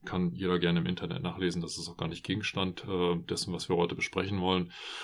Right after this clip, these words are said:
Aber das ist so der Kontext, wo, wo Bill, Bill Gates quasi so zum Vorschein kommt.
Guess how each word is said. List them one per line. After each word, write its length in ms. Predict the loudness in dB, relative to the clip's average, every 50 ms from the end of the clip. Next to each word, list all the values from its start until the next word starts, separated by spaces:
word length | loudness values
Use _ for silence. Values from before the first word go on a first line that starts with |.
| -12 -4 4
Aber 120 | 6 6
das 160 | 8 8 6
ist 100 | 2 2
so 140 | 4 4 8
der 160 | 8 8 6
Kontext, 560 | 6 2 -2 4 6 4 4 4 2 -4 0
wo, 160 | 2 2 2 4
wo 120 | 2 2
Bill, 260 | 4 4 2 2 0 -8 -20 -20 _ _ _ _
Bill 180 | -4 -2 -2 4
Gates 300 | 6 6 8 8 6 0
quasi 300 | 2 4 4 4 4 2
so 140 | -2 -4 -4
zum 200 | -4 -4 -6 -4
Vorschein 480 | 4 6 6 6 6 4 4 4 2
kommt. 320 | 2 2 2 2 2 0